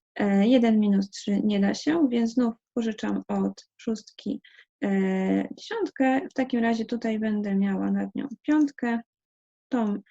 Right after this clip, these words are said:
jedynkę skreślam i dopisuję nad nią jedenastkę. Jedenaście minus trzy, e, to będzie osiem i pięć minus pięć to jest zero. W takim razie tutaj z przodu napiszę sobie taki znak równa się.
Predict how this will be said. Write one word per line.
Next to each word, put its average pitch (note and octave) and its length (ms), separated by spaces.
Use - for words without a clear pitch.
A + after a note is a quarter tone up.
jedynkę G#3 440
skreślam C#4+ 520
i D#4 120
dopisuję A3 380
nad G3+ 180
nią G3+ 120
jedenastkę. G3 580
Jedenaście A#3+ 560
minus G3 360
trzy, A3+ 460
e, G3 360
to C#4+ 220
będzie G3+ 460
osiem G3+ 420
i F4 120
pięć B3+ 280
minus G3 260
pięć A#3 280
to F#3+ 120
jest G3 440
zero. G#3 400
W - 40
takim C#4+ 260
razie A3 220
tutaj A3 200
z - 60
przodu B3 300
napiszę A3 320
sobie G3+ 180
taki G#3 420
znak A3+ 280
równa G3 320
się. - 280